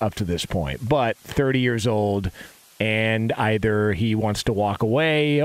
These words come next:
or he knows that if he does walk away and retire, maybe he's gonna have to give back a little bit of that cash. So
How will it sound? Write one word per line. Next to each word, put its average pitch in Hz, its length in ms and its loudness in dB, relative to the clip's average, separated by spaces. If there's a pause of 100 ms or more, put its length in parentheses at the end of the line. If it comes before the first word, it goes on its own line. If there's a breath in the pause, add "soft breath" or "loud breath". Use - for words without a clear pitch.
(100)
or 143 560 2 (460 loud breath)
he 139 180 0
knows 123 460 2
that 107 260 2 (500)
if 104 160 0
he 113 100 2
does 135 280 2
walk 127 280 2
away 120 240 2
and 110 80 0
retire, 110 400 0
maybe 107 240 0
he's 98 100 -2
gonna 107 200 0
have 101 260 -2
to 110 80 0
give 95 200 -2
back 98 220 0
a 104 40 -2
little 98 160 0
bit 90 140 -2
of 90 60 -2
that 78 180 -4
cash. 67 600 -2
So 92 380 0